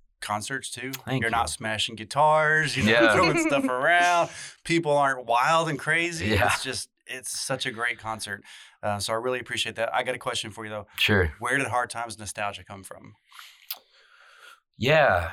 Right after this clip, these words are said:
Speaker 2: Um, that
Speaker 1: So,
Speaker 2: one
Speaker 1: so Hard Times Nostalgia is
Speaker 2: Uh-huh.
Speaker 1: an album of four songs,
Speaker 2: Mm-hmm.
Speaker 1: right? And they're old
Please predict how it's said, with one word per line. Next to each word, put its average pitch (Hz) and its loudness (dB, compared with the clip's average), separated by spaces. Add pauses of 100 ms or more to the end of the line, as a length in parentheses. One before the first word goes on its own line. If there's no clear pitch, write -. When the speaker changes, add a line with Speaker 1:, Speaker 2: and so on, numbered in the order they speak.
(120)
Speaker 2:
Um, 117 2 (300)
that 110 4
Speaker 1:
So, 139 6
Speaker 2:
one - -4
Speaker 1:
so - -4
Hard 160 2
Times 170 -2
Nostalgia 135 0
is 110 0
Speaker 2:
Uh-huh. 95 4
Speaker 1:
an 107 0
album 123 0
of 107 -10
four 139 -8
songs, 110 -4
Speaker 2:
Mm-hmm. 104 4
Speaker 1:
right? 113 -2
And 113 -10
they're 113 -8
old 123 -4